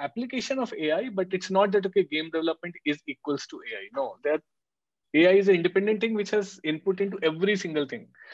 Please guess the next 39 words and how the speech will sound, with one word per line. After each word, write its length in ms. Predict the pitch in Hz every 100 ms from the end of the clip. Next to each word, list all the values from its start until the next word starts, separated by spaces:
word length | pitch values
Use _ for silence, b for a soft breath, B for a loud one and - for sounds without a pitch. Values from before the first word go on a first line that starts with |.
| B
like 180 | 135 131
your 160 | 143 131
fitness 640 | - 135 139 139 131 127 -
to, 540 | 139 131 127 123 123
like, 140 | 123 120
all 260 | 127 131
that 200 | 135 131
kind 160 | 131 120
of 80 | 120
stuff, 220 | - 113 -
right? 120 | 135 143
Your, 200 | 135 127 B B B _
if 140 | 135
you 80 | 139
have, 160 | 127 120 123
uh, 260 | 127 117 113 -
are 100 | 123
using 280 | 123 123 131
iPhones 420 | 123 123 127 123
and 160 | 127 120
newer 320 | 123 120 120 113 -
Androids, 500 | 123 120 123 120 120
et 100 | 127
cetera, 220 | 120 117 117
they 180 | 127
do 160 | 131 147
lot 340 | 139 131 143 147
of, 180 | 131 -
uh, 280 | 123 117 101 - B B B _ _ -
A 140 | 139
I 180 | 135 139
stuff 320 | 147 - 147
at 220 | 135 135 135
both 200 | 143 -
hardware 400 | 123 127 135 135
level 320 | 127 127 123
and 140 | 131
software 400 | - 120 - 123
level, 280 | 113 107 127